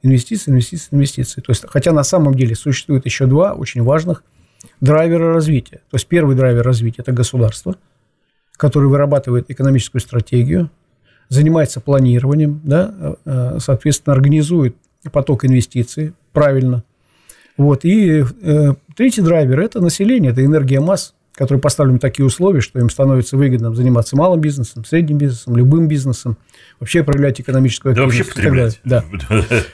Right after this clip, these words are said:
Speaker 2: <laughs> Российское,
Speaker 1: Вот.
Speaker 2: да.
Speaker 1: Значит, это третье. А, четвёртое. Ну, вот сейчас тоже тема, которая обсуждается постоянно, рост цен.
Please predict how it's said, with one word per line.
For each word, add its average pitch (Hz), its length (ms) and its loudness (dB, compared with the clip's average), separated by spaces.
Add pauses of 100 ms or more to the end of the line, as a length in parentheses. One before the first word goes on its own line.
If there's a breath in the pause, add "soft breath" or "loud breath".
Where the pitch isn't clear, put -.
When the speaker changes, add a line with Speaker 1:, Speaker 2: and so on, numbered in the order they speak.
(240 loud breath)
Speaker 2:
<laughs> - 80 -2
Российское, 170 580 -2
Speaker 1:
Вот. 80 80 -10
Speaker 2:
да. 98 160 0
Speaker 1:
Значит, 143 400 -4
это 180 360 0 (200)
третье. 127 520 0 (1600)
А, 127 800 2
четвёртое. 135 720 -2 (1500)
Ну, 185 220 -2 (840)
вот 139 260 -2
сейчас - 260 -2
тоже 120 260 0
тема, 151 260 2
которая 120 260 -2
обсуждается 117 460 0
постоянно, 120 460 0
рост 143 200 -2
цен. 113 260 -6